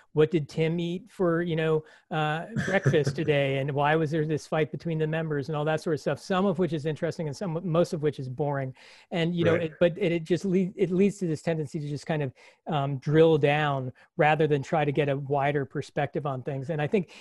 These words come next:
Speaker 1: in some ways that's, I mean, I, as much as I'm not necessarily touting the, the American history profession, um, I think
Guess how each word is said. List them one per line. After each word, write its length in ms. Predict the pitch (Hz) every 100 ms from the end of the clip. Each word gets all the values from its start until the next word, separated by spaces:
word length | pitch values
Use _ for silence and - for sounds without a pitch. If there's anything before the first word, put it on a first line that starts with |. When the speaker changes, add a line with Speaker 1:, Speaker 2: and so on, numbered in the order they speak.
| -
Speaker 1:
in 80 | 170
some 260 | - 208 208
ways 180 | 160
that's, 220 | 165 170 -
I 100 | 185
mean, 200 | 165 175
I, 140 | 180
as 260 | 190 202 214
much 180 | 220
as 80 | 185
I'm 160 | 175 165
not 220 | 156 170
necessarily 580 | 185 175 - - 170 143
touting 500 | - 160 156 151 139
the, 300 | 143 135 180 233
the 200 | 160 147
American 360 | 143 147 143
history 340 | 127 151 - 143
profession, 640 | - - 160 156 - 123 - - - -
um, 220 | 151 151
I 100 | 165
think 280 | 151 170 151